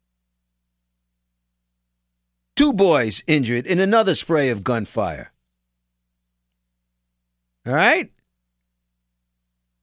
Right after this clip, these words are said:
Earlier, a man shot and killed seventeen-year-old, a seventeen-year-old kid, and a sixteen-year-old boy. How about that?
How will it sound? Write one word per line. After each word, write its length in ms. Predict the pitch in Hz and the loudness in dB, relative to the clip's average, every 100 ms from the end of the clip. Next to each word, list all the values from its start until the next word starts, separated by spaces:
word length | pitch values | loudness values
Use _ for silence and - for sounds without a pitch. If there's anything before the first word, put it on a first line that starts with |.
| _ | _
Earlier, 680 | 226 285 269 202 147 85 90 - | 6 6 6 6 2 -2 -8 -2
a 80 | 175 | 0
man 500 | 240 247 240 214 214 _ _ _ - | 2 2 2 0 -6 _ _ _ -6
shot 320 | - 233 202 | 0 0 0
and 120 | 180 | -2
killed 540 | - 226 233 220 180 _ | 0 2 2 0 -4 _
seventeen-year-old, 1300 | - 233 220 202 220 226 220 220 220 220 220 208 - _ _ _ _ _ _ _ _ _ _ _ _ _ - | -2 0 0 -2 -2 -2 0 2 2 2 2 -2 -8 _ _ _ _ _ _ _ _ _ _ _ _ _ -8
a 60 | |
seventeen-year-old 760 | 254 247 202 175 208 208 208 190 | -2 0 0 -2 -2 0 0 0
kid, 340 | - 214 220 208 _ - | 0 2 0 -6 _ -4
and 100 | 175 | -2
a 60 | 175 | 0
sixteen-year-old 840 | - 277 - 214 170 151 131 117 | -2 -4 -4 -2 0 2 2 0
boy. 400 | 98 92 - - _ _ _ _ _ _ _ _ _ _ _ _ _ _ _ _ _ _ _ _ _ _ _ _ _ _ _ - | -2 -6 -8 -18 _ _ _ _ _ _ _ _ _ _ _ _ _ _ _ _ _ _ _ _ _ _ _ _ _ _ _ -6
How 60 | 320 | 0
about 260 | 311 247 | 2 2
that? 340 | 269 240 123 | 4 4 2